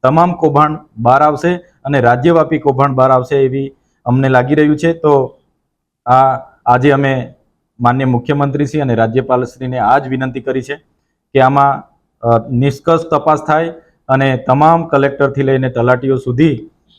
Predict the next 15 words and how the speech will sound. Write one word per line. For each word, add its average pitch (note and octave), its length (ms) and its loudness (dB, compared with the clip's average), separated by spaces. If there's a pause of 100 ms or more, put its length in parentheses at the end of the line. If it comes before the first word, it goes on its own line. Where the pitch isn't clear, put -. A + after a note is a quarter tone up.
જે C#3 120 2
પણ G3 240 -2
જવાબદાર D3+ 460 2
અધિકારીઓ C#3 540 2
છે, C#3+ 220 -2 (520)
જે A#2+ 140 2
પણ D#3 220 0
જવાબદાર C#3+ 400 2
બિલ્ડરો C3 500 2
છે, D3+ 160 0
જે B2+ 140 0
પણ C#3 220 -4
જવાબદાર C3 420 2
એજન્સીઓવાળા D3 680 0
છે G#2 220 -12